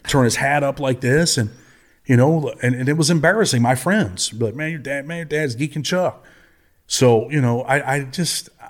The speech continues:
I, I, I felt pain too, 'cause my dad ended up coming back from Las Vegas and, you know, he's smoking crack, not back with my mom by any stretch of the imagination, but my dad was a well-known crackhead in our neighborhood. So I did have compassion, man. My father was a drug addict. You know, my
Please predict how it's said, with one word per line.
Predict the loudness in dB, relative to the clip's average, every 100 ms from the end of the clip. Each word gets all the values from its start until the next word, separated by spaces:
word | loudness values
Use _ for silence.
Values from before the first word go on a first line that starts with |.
| -16
I, |
I, | -12 -4 -4 -4 -12 _ _
I | -4
felt | 0 0 0 -8 _ _ -20 _ _ _ 0
pain | 2 4 2
too, | 2 0
'cause | -2 -2
my | 0
dad | 2 2
ended | 0 -2
up | -4
coming | -4 0
back | 0
from | -2 -6
Las | -6 -4
Vegas | -4 -4 -4 -4
and, | -8 -10 -20 _ _ -2
you |
know, | 0
he's | 2 0 -4 -8
smoking | -4 -2 -2 0
crack, | 0 2
not | 2 2
back | 0 2
with | 0
my | 0 0
mom | 2 2 0
by | -2
any | -2
stretch | -2 -4 -8 -8
of |
the | -10
imagination, | -8 -8 -8 -6 -4
but | -4 -4 -10 _ _ -4
my | -2
dad | 2 2 0
was | -4
a | -6
well-known | -4 -2 -2
crackhead | -4 -8 -6 -4
in | -4
our | -4
neighborhood. | -6 -8 -12 -18 _ _ _ -8
So | 2
I | 4
did | 4
have | 2 2
compassion, | -2 -6 -4 -4 -6 -6
man. | -4
My | -4
father | -4 -2 -2
was | -2
a | -4
drug | -6 -6
addict. | -8 -10 -10
You | -2
know, | 0
my | 0